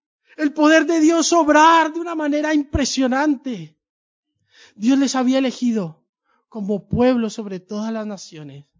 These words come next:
Y aquí tienes la respuesta del pueblo. Cerrando su palabra y olvidándose de aquel Dios. Ese pueblo del que Dios mismo había dicho,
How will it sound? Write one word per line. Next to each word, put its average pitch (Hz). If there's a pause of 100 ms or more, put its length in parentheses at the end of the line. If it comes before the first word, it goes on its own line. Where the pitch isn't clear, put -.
(1700)
Y 165
aquí 165
tienes 190
la 170
respuesta 165
del 156
pueblo. 143 (1300)
Cerrando 202 (300)
su -
palabra 175 (220)
y 185
olvidándose 185 (720)
de 180
aquel 185
Dios. 165 (320)
Ese 226
pueblo 269
del 247
que 233
Dios 240
mismo 247 (220)
había 220
dicho, 220